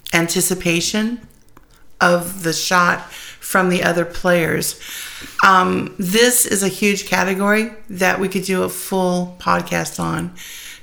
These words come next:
Developing tennis players, I can, it takes a long time, six months, eight months, maybe a couple of years, especially in tournament play. But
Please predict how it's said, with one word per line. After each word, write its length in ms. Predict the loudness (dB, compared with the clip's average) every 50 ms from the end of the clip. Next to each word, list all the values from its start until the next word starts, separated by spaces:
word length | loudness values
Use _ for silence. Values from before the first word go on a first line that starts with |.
| -18 -16 -14 -6 -2
Developing 520 | 0 2 4 4 4 2 2 0 0 0
tennis 400 | 0 0 0 0 0 0 -2 -2
players, 520 | 0 0 2 2 2 2 2 0 -4 -8 -10 -16 -16 -16 -16 -18 -20 -16 -6 -2
I 120 | -2 -2
can, 360 | 0 0 0 -2 -2 -2 -6 -6
it 400 | -4 -4 -4 -4 -6 -12 -12 -8
takes 300 | -4 -4 -4 -4 -2 -2
a 60 | -2
long 260 | -2 -2 -2 -4 -4 -6
time, 300 | -6 -6 -6 -6 -6 -8
six 360 | -8 -8 -8 -8 -8 -6 -4
months, 340 | -2 -2 -2 -4 -6 -6 -4
eight 200 | -4 -4 -4 -4
months, 560 | -4 -4 -4 -4 -4 -6 -8 -10 -12 -16 -12 -6
maybe 340 | -2 0 0 0 0 -2 -4
a 40 | -4
couple 300 | -4 -6 -6 -4 -2 -2
of 60 | -2
years, 320 | 0 0 0 -2 -4 -4 -8
especially 400 | -8 -6 -6 -6 -6 -6 -6 -8
in 60 | -8
tournament 360 | -8 -8 -8 -8 -10 -10 -12
play. 200 | -14 -16 -16 -18 -18 -20 -18 -16 -16 -14 -14 -14 -14 -10 -2 0
But 480 | 0 2 0 -2 -6 -8 -8 -8 -6